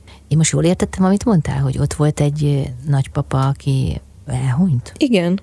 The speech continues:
Speaker 2: igen.
Speaker 1: És hosszú ideig ott volt a lakásban?
Speaker 2: Hát, ö, egy, egy délután, vagy este hatkor vagy hétkor értesítettük a hatóságokat, és, ö, éjjel kettő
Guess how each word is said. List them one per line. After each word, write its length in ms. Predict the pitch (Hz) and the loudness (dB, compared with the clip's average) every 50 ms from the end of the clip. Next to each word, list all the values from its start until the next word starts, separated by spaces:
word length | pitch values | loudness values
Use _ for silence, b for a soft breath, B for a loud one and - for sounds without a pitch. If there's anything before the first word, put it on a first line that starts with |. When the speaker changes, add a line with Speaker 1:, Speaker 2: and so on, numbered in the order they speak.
| - - - | -8 -6 -2
Speaker 2:
igen. 380 | - 208 180 170 170 175 190 202 | 0 2 2 2 2 0 0 0
Speaker 1:
És 80 | - - | -2 0
hosszú 260 | - 151 - - 160 | 2 2 2 2 2
ideig 280 | 147 143 143 139 135 147 | 2 2 2 2 2 0
ott 100 | 143 - | 0 -2
volt 180 | - 139 - | -2 -4 -2
a 40 | 127 | -2
lakásban? 560 | 127 117 120 - 120 113 120 - - - - - | -2 -4 -4 -4 -6 -6 -6 -8 -8 -8 -8 -4
Speaker 2:
Hát, 260 | - - 320 - - | 0 0 0 2 2
ö, 100 | 320 320 302 285 | 4 4 4 2
egy, 340 | 330 285 254 269 233 - - - | 2 2 2 2 0 -2 -4 -4
egy 160 | - - - - 277 | -4 -4 -4 -6 -8
délután, 640 | - 240 214 202 196 233 214 196 185 - 185 185 175 | -6 -2 0 2 4 4 4 2 2 2 0 2 2
vagy 180 | 180 175 160 | 0 0 0
este 580 | - - - 190 - - - 160 165 160 160 160 165 | 0 0 0 0 0 -2 0 0 0 0 0 0 2
hatkor 400 | 202 208 180 180 - - - 185 | 2 2 0 0 -2 -2 0 0
vagy 160 | 185 175 - | 2 0 0
hétkor 560 | - 208 - - - - - 196 180 180 - - | 0 -2 -2 -2 -4 -2 0 2 2 0 0 0
értesítettük 840 | - 196 180 - - 190 - - 214 - 196 - - - 190 - | 0 0 0 0 0 -2 -2 -2 -2 -2 -2 0 -2 -2 -2 0
a 140 | 190 180 190 | 0 2 2
hatóságokat, 880 | 196 185 - - 202 - - 208 208 208 214 214 - - 196 196 - - | 2 2 2 0 0 0 2 2 2 2 2 2 2 0 0 0 0 -2
és, 280 | 185 190 - - - 196 | -2 -2 -2 -2 0 0
ö, 440 | 190 185 185 185 185 185 185 185 - | 0 2 2 2 0 0 0 -2 -2
éjjel 360 | - - 180 175 170 170 190 | -2 -2 0 0 0 0 -2
kettő 540 | - - 190 - - - - - - 196 208 | -2 -2 -4 -4 -4 -6 -6 -4 -4 -4 -4